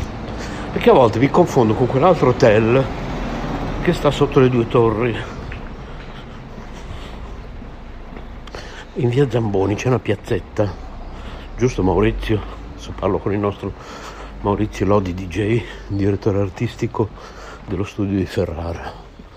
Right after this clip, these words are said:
C'è una piazzetta in via Zamboni, sotto le due torri. In quella piazzetta, che c'è una gelateria, insomma,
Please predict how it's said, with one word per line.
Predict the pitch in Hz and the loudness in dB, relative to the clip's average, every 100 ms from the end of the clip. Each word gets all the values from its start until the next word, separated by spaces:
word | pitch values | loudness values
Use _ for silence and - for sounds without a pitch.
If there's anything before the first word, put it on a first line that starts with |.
| - - - - - | -20 -20 -20 -20 -18
C'è | - 139 | -4 0
una | 113 | 0
piazzetta | 95 87 - 80 - | -2 -4 -6 -10 -8
in | 87 | -8
via | 82 78 | -6 -6
Zamboni, | 87 78 78 85 | -6 -6 -6 -4
sotto | - 107 90 | -4 -4 -2
le | |
due | 82 82 | -4 -6
torri. | - 73 80 90 - - - - - - - - - - - - - - - - - | -8 -10 -8 -10 -12 -18 -20 -20 -20 -20 -20 -20 -20 -18 -16 -16 -16 -16 -16 -16 -8
In | 117 | -4
quella | - 120 | 0 0
piazzetta, | - 98 - 90 - - 110 110 - - - - - | 0 -4 -4 -8 -8 -6 -6 -6 -10 -20 -20 -20 -16
che | - | -4
c'è | 104 | -2
una | 87 82 78 | -2 -2 -4
gelateria, | - - - - 131 - - | -6 -6 -6 -6 -4 -4 -4
insomma, | - - - | -8 -12 -12